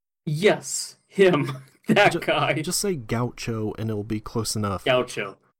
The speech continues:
Speaker 1: Thank you. Uh, Groucho shows up and he notices that, like, all the cars are missing, but then, like, a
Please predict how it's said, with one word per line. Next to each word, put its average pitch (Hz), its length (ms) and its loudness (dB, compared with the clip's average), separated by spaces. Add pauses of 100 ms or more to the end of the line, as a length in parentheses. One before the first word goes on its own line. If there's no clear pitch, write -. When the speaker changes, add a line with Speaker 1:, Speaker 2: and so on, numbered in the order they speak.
(360)
Speaker 1:
Thank 135 260 0
you. 107 160 -6 (960)
Uh, 139 340 6 (960)
Groucho 190 580 6
shows 160 440 0
up 139 260 4
and 127 380 -2
he 123 640 -4
notices 135 520 2
that, 127 160 -2
like, 120 160 -4
all 127 180 -2
the 117 100 -4
cars 135 420 -2
are 123 100 -4
missing, 120 380 -6
but 113 160 -8
then, 123 180 -4
like, 117 200 -8
a 117 160 -2